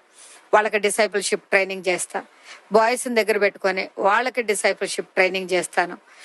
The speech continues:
చక్కగా వాళ్ళు నేర్చుకోవాల్సిన విషయాలు నేర్చుకుంటా. ఆడపిల్లలు కూడా సొసైటీలో ఎలా ఉండాలి, ఎంత జాగ్రత్తగా ఉండాలి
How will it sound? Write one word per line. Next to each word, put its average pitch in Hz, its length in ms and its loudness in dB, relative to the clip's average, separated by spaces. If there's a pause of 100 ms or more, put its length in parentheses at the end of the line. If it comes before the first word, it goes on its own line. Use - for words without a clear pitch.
(360)
చక్కగా 240 400 2
వాళ్ళు 208 240 2
నేర్చుకోవాల్సిన 202 760 0
విషయాలు 190 360 0
నేర్చుకుంటా. 196 460 -2
ఆడపిల్లలు 208 500 0
కూడా 190 220 0 (340)
సొసైటీలో 202 840 0
ఎలా 190 220 2
ఉండాలి, 185 400 -2
ఎంత 190 200 0
జాగ్రత్తగా 196 720 0
ఉండాలి 185 420 -2